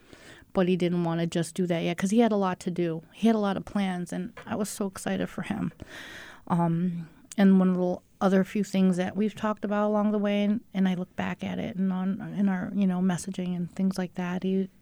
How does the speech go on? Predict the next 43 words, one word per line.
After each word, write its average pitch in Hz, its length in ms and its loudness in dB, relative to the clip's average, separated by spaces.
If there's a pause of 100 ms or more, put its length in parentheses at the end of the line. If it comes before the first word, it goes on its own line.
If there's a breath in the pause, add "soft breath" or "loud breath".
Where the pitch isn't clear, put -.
he - 140 -6
was 202 160 0
helping 180 340 0
me 180 300 0 (340 loud breath)
try - 200 4
to 185 60 2
find 185 240 0
the 196 60 -2
perfect 190 400 -6
food 214 220 0
truck - 240 -8
for - 140 -8
me. 170 280 -6 (1000 soft breath)
So 202 240 0
I 180 80 4
think 202 320 -4
that, 185 420 -2
in 190 140 4
a 185 40 4
sense, 185 440 -2
catapulted 180 800 -2
me 185 420 2
to - 160 -2
be 196 160 2
like, 185 360 -4 (240)
"I 226 100 6
gotta 202 200 0
continue 180 760 0 (720 loud breath)
what - 180 -2
my 185 200 2
son 202 280 0
and 190 100 0
I 110 180 -2
had 175 180 -4 (120)
last 185 320 -2
talked - 280 -4
about." 202 320 -6 (1200 soft breath)
I 208 60 0
needed 208 400 0
to 214 500 -4
push - 280 2
through 233 240 4
that - 280 -2